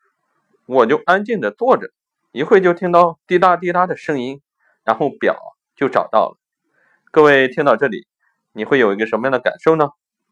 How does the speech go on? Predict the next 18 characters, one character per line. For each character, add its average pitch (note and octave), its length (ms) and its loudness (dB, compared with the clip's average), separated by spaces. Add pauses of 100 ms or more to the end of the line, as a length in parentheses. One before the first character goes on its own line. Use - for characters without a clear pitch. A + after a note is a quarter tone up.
那 A2+ 160 0
我 F2+ 160 0
在 A2+ 120 0
这 A#2 120 0
里 F2+ 180 -8
给 - 80 -12
大 G#2+ 140 -2
家 C3 160 2
分 D#3+ 180 -10
享 G2 140 -4
一 - 20 -10
下 G2+ 140 -4
我 E2+ 180 -6
的 G3 100 2
管 G#2+ 200 -2
理 F2+ 80 -8
心 G2 200 -10
得。 - 220 -8